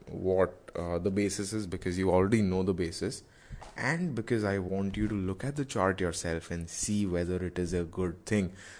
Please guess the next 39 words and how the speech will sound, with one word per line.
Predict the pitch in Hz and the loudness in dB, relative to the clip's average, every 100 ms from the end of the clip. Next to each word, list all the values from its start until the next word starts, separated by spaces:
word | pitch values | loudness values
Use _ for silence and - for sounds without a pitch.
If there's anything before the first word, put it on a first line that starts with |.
| - | -10
Now, | 101 101 104 101 - - - - - - | -2 2 2 0 -6 -20 -20 -20 -18 -4
uh, | 87 87 82 | 0 2 2
if | 104 - | -2 0
I | 151 | 4
want | 160 160 | 4 4
to | |
be | 170 160 | 4 2
very | 110 98 98 131 | 2 0 2 2
sneaky, | 131 - 123 117 131 139 - - | 2 -2 -4 0 0 -2 -6 -6
I | - | -4
can | 95 110 | 0 2
also | 107 107 120 | 2 2 0
give | 110 107 | 4 4
a | |
random | 110 90 90 101 98 | 4 4 2 0 2
name | 92 92 107 - - | 2 2 0 -6 -4
just | 92 95 - | 0 0 0
to | 110 | -2
see | - - 107 107 90 | 0 2 4 4 2
if | 95 - | -2 0
you | 98 95 | 2 4
are, | 87 90 87 87 - - - - - - - - - | 4 4 2 -4 -16 -20 -20 -20 -20 -16 -10 -10 -8
or | 98 92 | -2 4
rather | 87 98 | 4 4
just | 95 98 | 2 0
to | 117 | 0
make | 107 98 95 | 2 2 0
sure | - 101 95 | 4 6 6
that | 82 90 82 | 6 4 4
you | 90 87 | 2 4
are, | 85 82 | 4 2
you | 85 | 0
know, | 85 82 - - - - - | -2 -2 -8 -18 -16 -14 -6
uh, | 78 78 - - | -6 -6 -8 -4
actively | 87 - 104 98 98 | -4 0 0 2 0
looking | 95 95 90 | -2 -4 -4
at | 87 | -6
the | 87 | -6
charts. | - 85 87 - | -4 -2 -4 -6